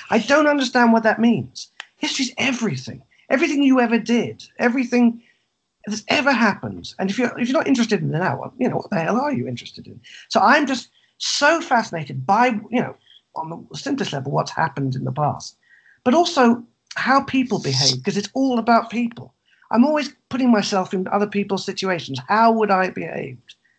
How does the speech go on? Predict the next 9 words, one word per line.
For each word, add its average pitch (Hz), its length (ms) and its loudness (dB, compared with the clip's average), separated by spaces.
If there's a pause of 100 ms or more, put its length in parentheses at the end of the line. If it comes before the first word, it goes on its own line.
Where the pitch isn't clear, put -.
(240)
in 160 120 -4
that 151 140 -2
circumstance? 123 800 -8 (280)
One 247 280 2 (240)
thing 208 120 4
I'm 180 120 0
totally 214 360 -2
fascinated 147 560 -4
in - 220 -6